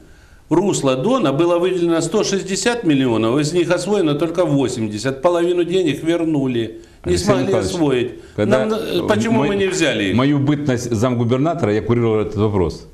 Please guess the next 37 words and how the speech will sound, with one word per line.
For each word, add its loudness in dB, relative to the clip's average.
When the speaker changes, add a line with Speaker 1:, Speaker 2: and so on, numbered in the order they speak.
Speaker 2:
Мы 4
осваивали 0
сто -2
десять -2
процентов. -4
Speaker 1:
Ну, -2
Speaker 2:
Я 0
не 2
Speaker 1:
а 2
Speaker 2:
знаю, 2
Speaker 1:
почему 0
Speaker 2:
почему. 0
Speaker 1:
щас -2
не 2
взяли 0
мы 0
на 2
Азовку 0
из -2
этих -2
денег? -2
Speaker 2:
А -8
потому -4
что 0
проект 0
будто 0
бы 0
не 2
Speaker 1:
Задницу 2
Speaker 2:
было. 2
Speaker 1:
от 0
кресла 0
некому 0
было 0
оторвать. 2
Speaker 2:
Естественно. -2
Поэтому 0